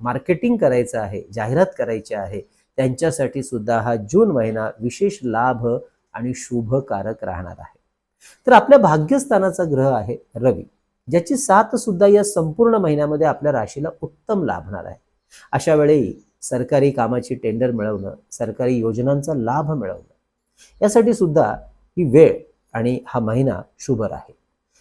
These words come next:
तेव्हा त्या दृष्टीने अवश्य आपल्या प्रयत्नांची आखणी करणं उत्तम राहील. नोकरी जर आपण मंडळी करत असाल तर स्वतःचा स्वतंत्र व्यवसाय सुरू करण्याचा ज्यांचा मानस आहे त्यांच्यासाठी सुद्धा हा महिना खूप सुंदर अशी संधी मिळवून देईल.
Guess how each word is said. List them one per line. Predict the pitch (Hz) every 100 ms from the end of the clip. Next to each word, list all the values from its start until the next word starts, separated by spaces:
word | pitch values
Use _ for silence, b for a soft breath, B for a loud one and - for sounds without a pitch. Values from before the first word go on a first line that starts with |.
| _
तेव्हा | 175 220
त्या | 202 190
दृष्टीने | 196 - 196 196 -
अवश्य | 160 170 175
आपल्या | 147 151
प्रयत्नांची | - 127 131 131 135 131 - 123
आखणी | 107 - 190
करणं | 180 117 101 98 _ _ _ _
उत्तम | 139 - - 92
राहील. | - - _ _ _ _ _ _ _ -
नोकरी | 175 196 247 254
जर | 247
आपण | 202 202
मंडळी | 180 156 156 156
करत | 151 135 135
असाल | 113 123 143
तर | 170
स्वतःचा | - 113 135 143 139
स्वतंत्र | 139 120 - 175 185 196
व्यवसाय | 123 123 120 208 208
सुरू | 170 143
करण्याचा | 139 127 127 123 160
ज्यांचा | 147 147 160 -
मानस | 165 131 196 208 -
आहे | 101 107
त्यांच्यासाठी | - 135 143 185 165 131 - 170
सुद्धा | - 127 117 135 123
हा | 123
महिना | 131 113 107 113 117 - _
खूप | 208 -
सुंदर | - 139 143 143 156
अशी | 139 - 139
संधी | - 107 110
मिळवून | 139 110 110 107
देईल. | 98